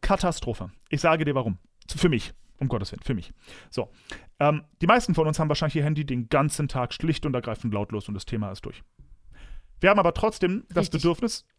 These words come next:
Speaker 1: zu wissen, ob wir, das ist ja die Sucht, die diese Ficker hier ja auslösen, ähm,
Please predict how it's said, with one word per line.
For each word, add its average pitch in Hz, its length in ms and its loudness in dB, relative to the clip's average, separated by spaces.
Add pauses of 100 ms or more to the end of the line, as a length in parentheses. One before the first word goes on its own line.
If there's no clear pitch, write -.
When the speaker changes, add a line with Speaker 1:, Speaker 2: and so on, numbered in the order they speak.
(340)
Speaker 1:
zu - 140 -4
wissen, 190 360 0
ob 151 200 0
wir, 175 240 2
das - 160 -2
ist 160 100 -2
ja 156 80 4
die 127 100 0
Sucht, 151 360 2
die 156 80 0
diese 135 220 -2 (120)
Ficker - 680 -2
hier 151 180 4
ja 135 140 4
auslösen, 160 520 0 (500)
ähm, 151 300 2